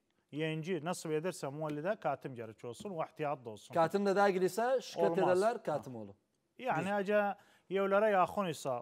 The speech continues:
Speaker 1: zavda təsir edərsə buna, zavda hətta qanunda da olmaz.
Speaker 2: Hı hı.
Speaker 1: Onu dərkə bilərik.
Speaker 2: Tamam. Telefon bağlantısı var mızdı? Telefon bağlantısı. Ustad Abbas, buyurun.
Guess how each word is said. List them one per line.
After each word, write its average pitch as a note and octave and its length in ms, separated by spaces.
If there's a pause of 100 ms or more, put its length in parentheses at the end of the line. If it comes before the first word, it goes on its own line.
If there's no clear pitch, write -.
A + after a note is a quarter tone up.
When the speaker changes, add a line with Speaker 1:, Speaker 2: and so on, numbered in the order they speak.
(100)
Speaker 1:
zavda D#3 400
təsir F3+ 380
edərsə E3+ 340
buna, E3 160
zavda D3+ 300 (100)
hətta E3 300
qanunda D3 420
da B2+ 80
olmaz. C#3 460
Speaker 2:
Hı C#3+ 100
hı. G#2+ 120 (280)
Speaker 1:
Onu F3+ 240
dərkə B2+ 400
bilərik. G#2 300
Speaker 2:
Tamam. - 160 (260)
Telefon G#3 300
bağlantısı F3 440
var D#3 120
mızdı? D3+ 420 (3000)
Telefon D#3+ 300
bağlantısı. D#3 500 (1300)
Ustad E3 220
Abbas, D#3 400
buyurun. C#3 280